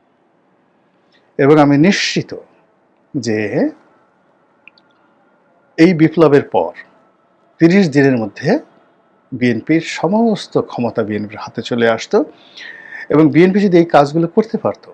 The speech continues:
তাহলে দুহাজার চব্বিশ সনের ডিসেম্বর মাসে নির্বাচন হতো, just ডিসেম্বর মাসে, এবং এখন তারেক রহমান সাহেব প্রধানমন্ত্রী থাকতেন। কিন্তু আঠারো বছরে অনেক করা হয়েছে, আওয়ামী লীগের গালাগালি করা হয়েছে, নিজেদের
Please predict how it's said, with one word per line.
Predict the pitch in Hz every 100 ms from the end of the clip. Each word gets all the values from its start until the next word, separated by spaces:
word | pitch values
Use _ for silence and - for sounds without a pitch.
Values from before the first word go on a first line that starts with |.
| _ _ _ _ _ _
তাহলে | 117 - 131 165
দুহাজার | 120 113 123 156 180 -
চব্বিশ | 160 151 135 135 156 - -
সনের | 147 127 120
ডিসেম্বর | 110 117 135 127 120
মাসে | 110 -
নির্বাচন | 104 95 87 - -
হতো, | - _ - _ _
just | 165 160 -
ডিসেম্বর | - 123 120
মাসে, | 113 107 165
এবং | 165 269 - - - -
এখন | 113 170
তারেক | 147 113 -
রহমান | 110 123
সাহেব | - -
প্রধানমন্ত্রী | 107 101 104 104 - 226 - _
থাকতেন। | - - _ - - _ _ _ _ _ _ _
কিন্তু | 196 180 170 - - -
আঠারো | 147 139 208 233
বছরে | 214 - 127 123
অনেক | - 151 202 - _ _
করা | - 117
হয়েছে, | 101 117 107 - 170 - _ _ _
আওয়ামী | - 131 127
লীগের | 117 123 113
গালাগালি | 113 113 113
করা | 113 117 107
হয়েছে, | 127 - 139
নিজেদের | 127 120 143 139 131